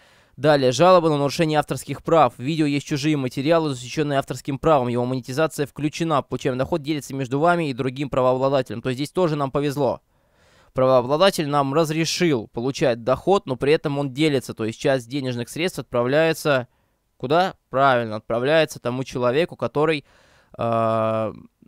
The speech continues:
которому принадлежит авторское право. Наверное, это самый лучший вариант вообще.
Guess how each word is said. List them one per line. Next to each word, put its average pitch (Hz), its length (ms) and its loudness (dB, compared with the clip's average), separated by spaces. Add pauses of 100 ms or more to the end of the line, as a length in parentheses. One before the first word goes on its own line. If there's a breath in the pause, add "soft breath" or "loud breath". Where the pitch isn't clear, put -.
(200)
которому 151 360 2
принадлежит 131 440 -4
авторское 139 420 -2
право. 117 360 2
Наверное, 151 320 0
это 156 100 -8
самый 175 340 2
лучший 185 300 2
вариант 143 380 2
вообще. 123 560 -4